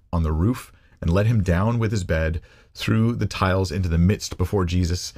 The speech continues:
And when he saw their faith, he said, 'Man, your sins are forgiven you.'" Then there's this cool thing where Jesus is like, "I'm gonna prove to you that I can forgive sins by having this paralytic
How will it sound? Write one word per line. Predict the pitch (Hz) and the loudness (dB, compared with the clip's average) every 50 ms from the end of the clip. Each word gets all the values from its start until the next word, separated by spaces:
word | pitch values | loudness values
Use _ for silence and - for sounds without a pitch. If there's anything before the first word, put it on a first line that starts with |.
| - - | -12 -6
And | - 87 | -2 0
when | 90 | 0
he | 85 | 0
saw | 80 - 120 120 | 2 2 2 2
their | 123 120 113 | 2 0 -2
faith, | - - 92 90 - | -2 -2 -2 -2 -2
he | - 87 | -4 -6
said, | - 95 - - | -6 -4 -4 -2
'Man, | 85 95 104 101 101 104 95 | 0 0 0 0 0 -2 -2
your | 85 85 | -4 -4
sins | - - - - - 90 90 92 90 - - | -6 -8 -6 -4 0 0 2 2 0 -2 -4
are | - | -8
forgiven | - - - 80 78 85 78 73 71 71 | -8 -6 -6 -4 -2 -2 0 0 -2 -2
you.'" | 62 - - - - _ _ _ _ _ _ _ _ _ | -4 -6 -8 -10 -14 _ _ _ _ _ _ _ _ _
Then | 110 110 | 0 2
there's | 104 87 85 | 2 2 2
this | 85 - | -2 -4
cool | - - - 120 104 - | -4 -2 -2 0 0 0
thing | - 104 87 85 | -2 -2 -2 -2
where | 80 76 | -2 -2
Jesus | - 95 90 85 - - | -2 -2 -2 -2 -2 -4
is | 90 | -4
like, | 82 73 71 71 - - _ | -2 -2 -2 -4 -6 -8 _
"I'm | - 101 | -4 -2
gonna | 101 95 90 | -2 -2 -4
prove | - - - 147 160 - - | -4 -4 -4 -2 -2 -4 -4
to | - 98 | -6 -6
you | 80 76 73 - | -6 -6 -8 -8
that | - - | -8 -6
I | 64 - | -6 -6
can | - - 87 | -6 -8 -8
forgive | - 82 80 80 78 - | -6 -4 -2 -2 -4 -4
sins | - 101 98 87 82 82 - - - - _ _ _ _ _ _ _ _ _ _ - | -4 -4 -4 -4 -4 -6 -6 -10 -16 -20 _ _ _ _ _ _ _ _ _ _ -4
by | - 80 | -2 -2
having | 82 92 85 80 78 71 | 0 0 0 -2 -2 -4
this | 71 - | -6 -6
paralytic | - - 92 87 85 85 - - - - | -4 -4 -4 -2 -2 -4 -6 -6 -8 -12